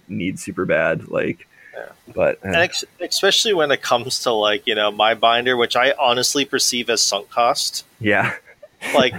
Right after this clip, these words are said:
Speaker 1: <laughs>
Speaker 2: as my, my binder is crammed full of value,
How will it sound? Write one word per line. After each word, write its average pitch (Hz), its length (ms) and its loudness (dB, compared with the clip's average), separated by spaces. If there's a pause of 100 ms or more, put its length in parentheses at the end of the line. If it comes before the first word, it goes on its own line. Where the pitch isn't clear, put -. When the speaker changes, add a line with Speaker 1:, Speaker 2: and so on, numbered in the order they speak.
(160)
Speaker 1:
<laughs> - 200 -10
Speaker 2:
as - 680 0
my, 170 340 2
my 190 260 4
binder 185 800 0
is 139 180 0
crammed 143 440 0
full 135 260 -4
of 113 140 -4
value, 131 580 0